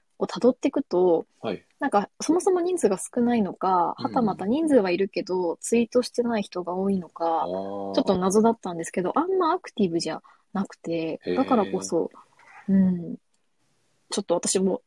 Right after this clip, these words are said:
Speaker 1: なんか最後まで謎でした。どれぐらいいらっしゃるのか。
Speaker 2: <laughs> いや、でも、でも選ばれたっていうことはもう、ちゃんめいさんがアンバサダーの中のアンバサダーだったっていうことですよね。
Speaker 1: 多分真面目に活動してたのが実ったのかもしれないです。
Speaker 2: いやー、すご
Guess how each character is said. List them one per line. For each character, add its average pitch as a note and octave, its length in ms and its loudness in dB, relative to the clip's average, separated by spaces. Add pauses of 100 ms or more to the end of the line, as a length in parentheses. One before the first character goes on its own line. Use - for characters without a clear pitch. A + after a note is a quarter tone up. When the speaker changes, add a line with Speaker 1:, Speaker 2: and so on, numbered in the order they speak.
Speaker 1:
な G#3 80 0
ん G3+ 40 2
か - 40 -2
最 A#3+ 220 6
後 F#3+ 80 0
ま F3 140 -4
で E3 80 -6
謎 F3 260 0
で F3+ 80 0
し - 80 -6
た。 - 100 -4
ど C#4 80 10
れ D#4 140 12
ぐ D4 100 12
ら D#4 80 12
い D#4 80 12
い C#4 40 12
ら D4 60 12
っ C#4+ 40 8
し - 160 0
ゃ - 20 0
る C#4 80 2
の A#3 140 0
か。 - 360 2 (600)
Speaker 2:
<laughs> - 60 -
い - 20 0
や、 C#4 100 0
で A#3 80 0
も、 E3+ 220 -2 (840)
で F#2 80 -10
も E2+ 60 -6
選 F#2+ 200 -6
ば C#3 80 0
れ C3 80 -2
た G2 120 -2
っ - 60 -8
て - 140 -4
い F2+ 60 6
う - 20 -8
こ - 80 -8
と G2 80 -2
は F2+ 60 -2
も E2 160 -2
う、 D#2 60 -12
ち - 100 -16
ゃ G2 40 -10
ん G2 40 -8
め F#2+ 80 -6
い - 20 -4
さ F#2+ 100 -4
ん F#2 40 -4
が F#2 180 -4
ア F#2+ 60 -8
ン G2+ 160 -8
バ G2+ 100 -6
サ F#2 140 -6
ダ E2 80 0
ー - 20 -2
の D#2+ 120 -6
中 E2+ 160 -4
の D2+ 100 -4
ア - 20 -6
ン D#2+ 80 -8
バ E2 80 -2
サ E2 140 -2
ダ D2 260 0
ー - 20 -16 (140)
だ D#2 120 -4
っ - 40 -18 (120)
た G2+ 100 -4
っ - 80 -8
て - 140 -4
い D2+ 40 2
う D2 60 2
こ - 100 -4
と - 80 -6
で - 120 -8
す - 260 -14
よ A#3+ 80 -6
ね。 G3+ 120 -2
Speaker 1:
多 F#3+ 40 0
分 A3 100 -2
真 G#3 60 -2
面 A3+ 80 2
目 A#3 80 2
に A#3 100 0
活 A3 240 -6
動 A3+ 160 -2
し - 60 -10
て A3+ 100 -4
た G#3 100 -10
の F#3 120 -12
が E3+ 100 -14
実 F#3+ 240 -6
っ - 20 -12
た - 160 4
の - 60 4
か C#4 160 4
も A#3 60 6
し A3 160 2
れ A3+ 80 4
な G#3 100 0
い - 20 -2
で G3+ 60 -2
す。 F#3+ 80 -2
Speaker 2:
い - 0 -
や F#2 280 0
ー、 F2+ 40 -4
す - 340 -8
ご F#2 60 0